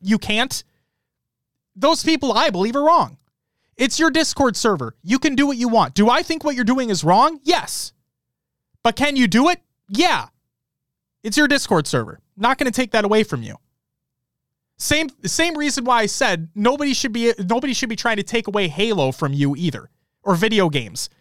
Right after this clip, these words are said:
That's why Halo is for everyone. Video games are for everyone. Plain and simple. Just leave your beliefs to yourself. Your statement could have remained private. You never had to come on Twitter to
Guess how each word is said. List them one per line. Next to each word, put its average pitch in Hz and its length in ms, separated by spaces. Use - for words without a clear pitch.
That's 226 180
why 247 240
Halo 262 320
is 220 120
for 208 220
everyone. 196 680
Video 233 320
games 226 300
are 214 120
for 220 220
everyone. 202 640
Plain 254 180
and 220 80
simple. 190 380
Just 240 200
leave 302 280
your 294 120
beliefs 226 400
to 202 80
yourself. - 480
Your 247 140
statement 320 460
could 269 120
have 262 100
remained 214 280
private. 139 440
You 247 120
never 320 340
had 277 180
to 262 60
come 254 200
on 220 140
Twitter 214 400
to 180 460